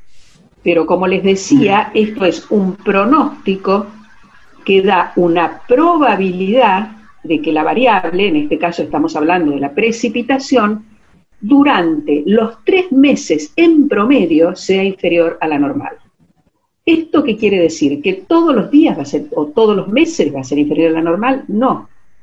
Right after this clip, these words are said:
Speaker 1: Puede haber un evento de precipitación muy intenso durante un día o dos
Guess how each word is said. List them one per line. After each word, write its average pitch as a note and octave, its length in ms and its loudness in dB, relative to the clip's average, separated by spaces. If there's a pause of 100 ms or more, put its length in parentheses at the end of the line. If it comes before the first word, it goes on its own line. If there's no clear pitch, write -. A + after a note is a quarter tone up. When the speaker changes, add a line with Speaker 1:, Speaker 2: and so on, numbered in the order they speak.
(340)
Speaker 1:
Puede D#4 240 2
haber G3 380 2
un F#3+ 160 2
evento C#4 500 4
de G3 100 2
precipitación F3+ 800 -2
muy D#4 240 4
intenso F#3 880 -2 (680)
durante G3 500 0
un G#3 140 2
día B3+ 260 2
o A#3+ 60 4
dos G#3+ 440 0